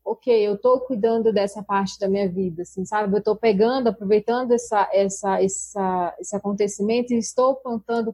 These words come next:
flores aqui, sabe? Tô regando o meu jardim, tô cuidando de mim. Então, eu acho que é um processo que, que valeu a pena todas as lágrimas e todas as noites não dormidas, sabe?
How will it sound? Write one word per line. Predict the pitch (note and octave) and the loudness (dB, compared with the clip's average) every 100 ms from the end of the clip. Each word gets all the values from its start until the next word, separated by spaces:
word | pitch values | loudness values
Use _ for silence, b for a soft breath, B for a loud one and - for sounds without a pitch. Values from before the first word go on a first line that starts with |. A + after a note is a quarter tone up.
| - | -4
flores | A3+ A3 A3 G3+ F3 | 2 4 2 0 -4
aqui, | F#3+ G3 F#3+ F3+ | -6 -4 -6 -6
sabe? | - G#3+ G#3+ F#3 - _ _ | -6 -8 -6 -8 -10 _ _
Tô | A3 | 0
regando | A3+ A3 A#3 B3+ B3 | 2 2 2 0 0
o | A#3 | 2
meu | A3+ | 2
jardim, | G3+ G3 F#3+ F#3 G#3+ G#3+ | 2 0 0 0 0 -2
tô | G#3 | -4
cuidando | G3+ A3+ F#3+ G#3+ A3 G3+ | -2 0 2 2 0 -2
de | F3+ | 0
mim. | F#3+ G3 G3+ G#3 G3+ G3 _ _ - | 2 2 0 -2 -8 -12 _ _ -10
Então, | G3+ F#3+ G#3 G3+ G#3+ A3 A3+ G#3+ G3 F3 _ | -10 -4 -2 0 0 0 0 0 -2 -6 _
eu | A3+ G#3 | -2 2
acho | G#3+ G#3 - | 2 0 -6
que | F#3+ - A3 G#3+ G3+ F3+ F3+ - _ | -8 -4 -2 0 0 -2 -4 -12 _
é | G#3 A3+ | 0 0
um | A3 | 2
processo | A#3 G#3+ A3+ G3+ G3+ - G#3+ - | 0 -2 0 0 0 -2 -8 -8
que, | A3+ G#3+ G#3+ G#3 G3 F#3 F#3 _ | -6 -4 -2 -2 -2 -4 -8 _
que | - | -4
valeu | G3 A#3 A#3 B3 | 0 4 4 4
a | B3 | 2
pena | A#3+ A3+ A3+ | 2 2 0
todas | A#3+ A3+ A#3+ | 0 0 2
as | A#3+ A#3+ | 0 2
lágrimas | A#3 G3+ G3 G3 G3+ G3+ G3 | 2 2 2 2 0 0 0
e | G3+ | -2
todas | - A3 G#3 G#3+ | 0 2 2 2
as | A3 | 0
noites | G3+ G#3 G#3 G#3+ | 2 0 0 -2
não | G#3 | 0
dormidas, | G3+ G#3 G#3+ F#3 E3 E3+ F3 | 0 0 0 -2 -2 -4 -6
sabe? | F#3+ G3 F#3+ F#3+ | -6 -4 -4 -6